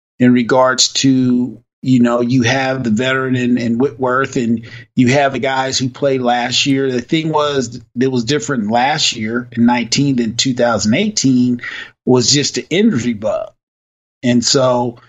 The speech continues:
when you're having to kind of move guys around, switch guys in and out, not maybe playing as much as their natural position as they would normally, because you just need a guy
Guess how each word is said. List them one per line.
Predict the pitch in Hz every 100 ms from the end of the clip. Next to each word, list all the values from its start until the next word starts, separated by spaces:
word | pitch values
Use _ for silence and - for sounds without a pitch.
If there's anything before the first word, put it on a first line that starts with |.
| _ _
when | - 120
you're | 127
having | 143 165 156
to |
kind | 131 147 151
of | 143
move | 147 151
guys | 143 143 139 120
around, | 135 151 147 143 143
switch | 135 151 147
guys | - 139 127 120
in | 135
and | 135
out, | 135 135 135 131
not | 117 127 135
maybe | 139 139 131
playing | 120 - 135 135 127 123 -
as | 113 117
much | 131 127
as | 123
their | 117 110
natural | 127 127 - 123
position | 107 113 147 - 135 127 - - - _
as | - 143 135 123
they | 127 127
would | 120 131 120
normally, | 151 190 180 143 127 131 127 127 135
because | 135 123 - 131
you | 127
just | 123 135 -
need | 127
a |
guy | 117 127 127 127 127 120